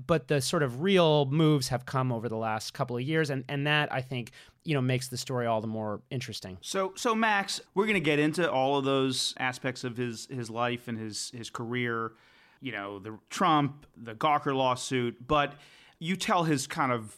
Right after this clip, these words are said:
Speaker 2: his origin story about, you know, how he came to be who he is. And you also talk about Thielism, I don't know if that's how you pronounce it, but as being the dominant ethos, um, of Silicon Valley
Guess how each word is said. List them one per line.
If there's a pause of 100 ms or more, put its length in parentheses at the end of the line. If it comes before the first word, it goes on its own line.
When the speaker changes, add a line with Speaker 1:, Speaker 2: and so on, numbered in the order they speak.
Speaker 2:
his
origin
story
about,
you
know, (240)
how
he
came
to
be
who
he
is.
And
you
also
talk
about (460)
Thielism,
I
don't
know
if
that's
how
you
pronounce
it,
but
as
being
the
dominant
ethos,
um,
of
Silicon
Valley